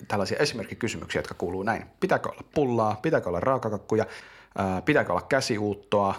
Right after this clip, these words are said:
Mikä on espresson ja suodatinkahvin, ö, suhde ja sen merkitys kahvilassa? Ö, pitääkö olla pöytiin tarjolla vai noutaa tiskiltä? Onko henkilökunnan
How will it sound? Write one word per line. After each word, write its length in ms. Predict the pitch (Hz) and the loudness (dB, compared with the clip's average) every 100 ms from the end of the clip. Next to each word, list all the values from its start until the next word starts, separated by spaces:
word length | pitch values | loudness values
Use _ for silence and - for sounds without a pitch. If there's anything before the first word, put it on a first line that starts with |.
| - _ _ - - - | -6 _ _ -20 -18 -4
Mikä 200 | 143 143 | 2 4
on 60 | 113 | 4
espresson 600 | 127 - 104 - 113 95 | 0 0 -2 0 -2 -2
ja 320 | 95 90 - | 0 0 0
suodatinkahvin, 1000 | - 151 143 123 107 104 - 101 95 95 _ - - _ | 0 2 2 0 0 0 0 -4 -4 -6 _ -20 -20 _
ö, 120 | 95 90 | -10 -6
suhde 540 | - - 113 107 101 - | -4 0 0 2 0 2
ja 80 | 110 | 0
sen 180 | 107 | 0
merkitys 440 | 101 123 113 - 98 | 2 0 0 -6 -2
kahvilassa? 680 | 110 101 101 95 - - 92 | 0 0 0 0 -2 -2 -2
Ö, 760 | - 95 90 90 - - - 104 | -2 -4 -4 -4 -4 -6 -8 -4
pitääkö 240 | 131 123 104 | 0 2 0
olla 60 | 95 | 0
pöytiin 320 | 101 98 104 | 2 2 2
tarjolla 380 | 95 95 95 92 | 2 2 2 2
vai 120 | 95 | 0
noutaa 280 | 98 95 98 | -2 0 -2
tiskiltä? 720 | 87 123 113 - 98 190 107 - - - - - | -2 0 0 0 0 0 0 -4 -12 -18 -10 -2
Onko 460 | 113 104 104 - - | 0 2 0 -2 -4
henkilökunnan 560 | 120 110 98 95 95 | 0 2 0 0 -4